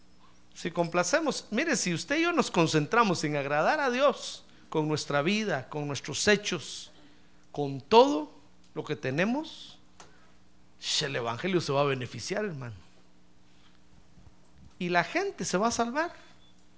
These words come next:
porque nos van a ver como verdaderos hijos de Dios. Por eso dice la Biblia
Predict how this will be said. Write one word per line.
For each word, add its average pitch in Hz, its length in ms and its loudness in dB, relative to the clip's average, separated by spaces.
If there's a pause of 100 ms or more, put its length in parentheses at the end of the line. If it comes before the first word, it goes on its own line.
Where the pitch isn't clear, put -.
(1120)
porque 127 240 -10
nos 117 200 -10
van 180 180 2
a 160 100 6
ver 226 260 4
como 131 240 -2
verdaderos 120 760 0
hijos 123 260 -4
de 98 140 -8
Dios. - 480 -12 (1000)
Por 147 160 6
eso 202 180 6
dice 190 240 6
la 151 100 10
Biblia 208 600 8